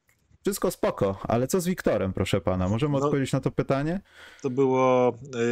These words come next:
Speaker 2: y, prze-, przecie-, prze-, przezabawne, jak, y, w trakcie tego treningu właśnie pytają, y, Dwayna Caseya, po tym jak już Pistons weszli, się go pytają, co sądzi o Wiktorze Wembanyamie i tam dosyć szczegółowo, on tak stał, spojrzał, spo-, spo-, spatrzył, spojrzał na dziennikarza i mówi,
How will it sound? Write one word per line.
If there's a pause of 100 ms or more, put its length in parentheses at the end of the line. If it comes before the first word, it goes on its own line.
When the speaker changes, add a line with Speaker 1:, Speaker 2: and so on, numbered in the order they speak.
Speaker 2:
y,
prze-,
przecie-,
prze-,
przezabawne,
jak,
y,
w
trakcie
tego
treningu
właśnie
pytają, (720)
y,
Dwayna
Caseya,
po
tym
jak
już
Pistons
weszli,
się
go
pytają, (320)
co
sądzi
o
Wiktorze
Wembanyamie
i
tam (260)
dosyć
szczegółowo,
on
tak
stał,
spojrzał,
spo-,
spo-,
spatrzył,
spojrzał
na
dziennikarza
i
mówi,